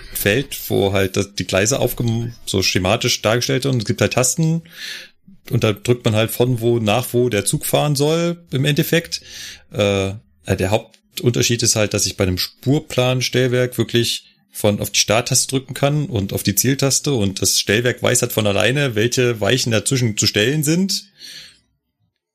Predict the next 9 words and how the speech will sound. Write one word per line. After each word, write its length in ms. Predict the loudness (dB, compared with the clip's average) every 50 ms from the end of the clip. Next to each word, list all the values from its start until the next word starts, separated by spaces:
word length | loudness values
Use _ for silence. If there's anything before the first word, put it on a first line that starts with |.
| _ _ _
Und 680 | 0 0 2 2 2 0 -2 -2 -4 -6 -6 -8 _
beim 200 | 0 0 0 2
Drucktastenstellwerk 920 | 2 0 0 2 0 0 0 0 0 -2 -2 -2 0 0 0 0 2 0
halt 140 | 0 0 0
nicht, 220 | 0 -2 0 -2
da 60 | -2 -2
muss 260 | 0 0 0 0 0
halt 160 | 0 -2 -2
vorher 400 | 0 0 2 2 2 0 0 -2